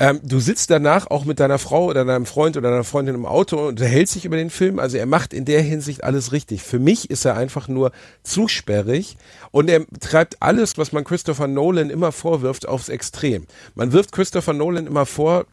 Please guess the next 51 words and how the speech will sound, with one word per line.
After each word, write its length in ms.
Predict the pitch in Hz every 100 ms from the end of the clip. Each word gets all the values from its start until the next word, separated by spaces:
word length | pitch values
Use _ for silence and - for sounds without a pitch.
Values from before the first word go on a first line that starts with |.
| -
dass, 300 | 131 - -
dass 220 | - 123 -
keine 320 | - 165 185
Figur 480 | - 139 135 147 156
eine 140 | 139
echte 260 | 135 - 135
Persönlichkeit 720 | 135 117 131 127 - 92 -
ist. 240 | 82 - _ _ - - - -
Und 200 | 120 131
dass 200 | 135 -
deren 400 | 135 135 127 -
Backstories 680 | 156 - - 151 135 123
immer 180 | - 165
nur 120 | 165
vorgeschoben 680 | 139 160 160 156 - 107 95
sind. 200 | 95 87
Zum 120 | -
Beispiel 280 | 117 139 -
bei 140 | 123 104
Inception, 500 | 120 143 147 - 113
da 100 | 98
geht's 200 | 117 -
ja 80 |
auch 220 | 107 131 139
um 160 | 113
den, 260 | 107 101 -
um 140 | 107
den 160 | 101 101
Cop, 280 | - 156 - - -
also 180 | 104 95
der 120 | 95
heißt 160 | 120 110
der 80 |
C 240 | 90 - 117
O 80 | 101
B 220 | 104 92
B 180 | 120 135
Cop, 300 | - 135 - - - -
gespielt 320 | 120 - 147
von 140 | 147 127
Leonardo 340 | 127 131 139
DiCaprio. 480 | 135 - 131 - 147
Und 100 | 123
da 100 | 123
wird 140 | 143 160
ja 60 |
immer 100 | 131
diese 180 | 120 113
Backstory 520 | 123 139 - 131 127
mit 140 | 120 120
den, 220 | 113